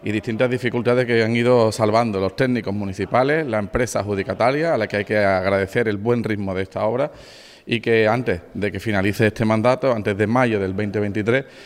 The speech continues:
estará realizado, ejecutado este edificio. Luego nos costará, en este caso, la parte del equipamiento. Y después de ese equipamiento, espero y, y creo que en enero del dos mil veinticuatro será la ocasión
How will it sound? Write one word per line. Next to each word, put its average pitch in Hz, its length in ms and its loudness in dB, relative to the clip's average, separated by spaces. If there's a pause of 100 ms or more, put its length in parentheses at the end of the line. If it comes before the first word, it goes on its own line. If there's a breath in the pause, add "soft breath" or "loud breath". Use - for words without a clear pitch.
(180 loud breath)
estará 117 640 2
realizado, 120 640 0
ejecutado 123 640 0
este 110 220 -2
edificio. 95 500 -6 (140)
Luego 120 400 2 (100)
nos 113 200 -2
costará, 110 520 2
en 101 60 -6
este 98 200 -6
caso, 127 540 0
la 98 140 -2
parte 107 260 -2
del 117 140 2
equipamiento. 101 760 -2 (400 loud breath)
Y 107 120 -4
después 101 300 0
de 123 100 2
ese 107 120 -2
equipamiento, 120 720 0
espero 117 480 -2
y, 95 160 -6 (120)
y 92 360 -10 (160)
creo 123 360 0 (420 loud breath)
que 123 100 -2
en 110 180 -2
enero 113 360 0
del 98 160 -4
dos 95 140 -4
mil 107 180 -6
veinticuatro 110 640 -2
será 101 200 -2
la 98 120 2
ocasión 131 500 0